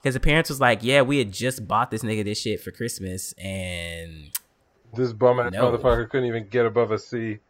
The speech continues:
Speaker 1: Yeah, <laughs> and no, he's not getting it anymore.
Speaker 2: That is
Speaker 1: I was
Speaker 2: funny.
Speaker 1: like, "Damn!"
Speaker 2: Now, look, I'm, I don't, I care so little about children that I will never try to find out when <laughs> report cards come out.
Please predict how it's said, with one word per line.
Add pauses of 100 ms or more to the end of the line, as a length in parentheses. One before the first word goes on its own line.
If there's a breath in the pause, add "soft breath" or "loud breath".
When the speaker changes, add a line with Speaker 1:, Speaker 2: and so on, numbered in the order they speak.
(560)
Speaker 1:
Yeah,
<laughs>
and
no,
he's
not
getting
it
anymore.
Speaker 2:
That
is (120)
Speaker 1:
I
was
Speaker 2:
funny.
Speaker 1:
like,
"Damn!"
Speaker 2:
Now, (340)
look,
I'm,
I
don't, (240)
I
care
so
little
about
children
that
I
will
never (520)
try
to
find
out
when
<laughs>
report (180)
cards
come (140)
out.